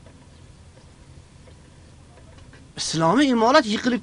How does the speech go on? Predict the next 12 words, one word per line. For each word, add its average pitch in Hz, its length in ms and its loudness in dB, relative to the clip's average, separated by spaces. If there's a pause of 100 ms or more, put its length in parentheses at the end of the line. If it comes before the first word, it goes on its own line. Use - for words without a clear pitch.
ketsa, 247 280 0
odamlar 262 420 2
uy-uyga 262 520 4
borib 302 240 2
tarqab 269 260 0
ketib 302 200 -2
o'tiraversa 285 500 0
ular. - 180 -16 (1800)
U 294 140 6
borib 247 260 6
molini 220 400 4
boqsa, 262 360 0